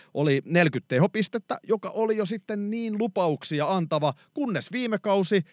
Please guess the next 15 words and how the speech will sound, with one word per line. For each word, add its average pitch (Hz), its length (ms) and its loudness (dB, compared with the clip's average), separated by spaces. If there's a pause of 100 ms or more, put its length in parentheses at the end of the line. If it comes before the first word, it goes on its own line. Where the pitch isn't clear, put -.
Kaapon 190 320 4
ominkin 170 300 4
sanoin 156 440 2
mukaan, 147 460 0 (420)
oli 143 240 0
heikko. - 380 -8 (320)
Ehkä 165 260 -4
jopa 226 300 -6
surkea. - 600 -12 (360)
Siellä 190 200 2
oli 143 140 0
loukkaantumista, 170 880 2 (220)
mikä 156 260 -2
varmasti 131 580 2
vaikutti, 175 640 2